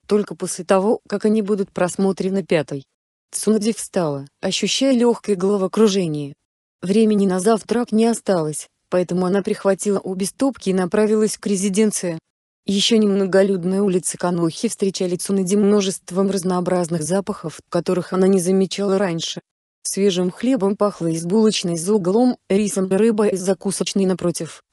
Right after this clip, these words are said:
Кружил голову цветочный аромат из магазина клана Иманока.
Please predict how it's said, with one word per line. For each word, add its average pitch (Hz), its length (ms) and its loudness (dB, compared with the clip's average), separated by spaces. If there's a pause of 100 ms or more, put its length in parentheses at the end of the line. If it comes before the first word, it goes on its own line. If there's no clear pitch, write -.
Кружил 180 360 0
голову 180 380 0
цветочный 196 680 0
аромат 202 360 2
из 165 140 -2
магазина 196 520 0
клана 196 400 2
Иманока. 185 540 0